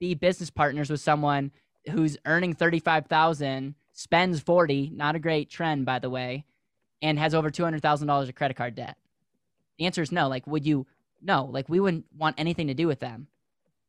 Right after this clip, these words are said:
And yet, you add some zeros at the time of writing this book, that was the U S, you know, situation. Like, we are entering into partnerships. We're getting in bed with the institutions that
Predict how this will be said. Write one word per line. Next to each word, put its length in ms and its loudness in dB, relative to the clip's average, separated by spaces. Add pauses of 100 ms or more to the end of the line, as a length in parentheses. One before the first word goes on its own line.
(100)
And 140 0
yet, 300 4 (180)
you 200 0
add 280 0
some 200 -4
zeros 640 0
at 140 -4
the 60 -8
time 340 -2
of 120 -6
writing 300 -2
this 160 -8
book, 420 -2 (420)
that 200 0
was 180 0
the 100 -4
U 140 2
S, 260 0 (540)
you 100 -8
know, 100 -4
situation. 760 -4 (680)
Like, 180 -8
we 200 2
are 220 6 (500)
entering 420 0
into 160 0
partnerships. 920 -4 (300)
We're 120 -2
getting 280 2
in 100 0
bed 580 0 (140)
with 120 -8
the 140 -10
institutions 1000 -2 (540)
that 200 0